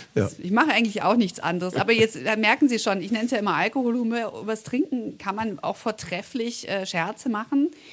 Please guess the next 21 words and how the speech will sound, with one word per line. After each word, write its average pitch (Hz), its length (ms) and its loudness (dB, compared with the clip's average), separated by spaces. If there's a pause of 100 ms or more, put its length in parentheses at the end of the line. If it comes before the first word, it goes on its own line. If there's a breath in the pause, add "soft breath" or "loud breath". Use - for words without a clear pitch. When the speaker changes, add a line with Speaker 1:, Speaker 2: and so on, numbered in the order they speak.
(560 loud breath)
Speaker 2:
Aber, 190 480 0
ähm, 190 280 -2
ich - 160 -12
möchte 208 280 0
auch 214 60 -2
auf 214 140 -2
die 214 80 -6
Risiken 214 400 -4
und 180 100 -2
Nebenwirkungen 208 640 -4
hinweisen. 208 500 -2
Sie 196 140 -6
haben 208 260 -4
tatsächlich 226 560 -6
einen 190 200 -4
sehr 196 140 -2
lieben 214 220 -4
Freund 196 380 -2
im 226 80 -4
Jahr 180 160 -4
zweitausendsieben 196 800 -4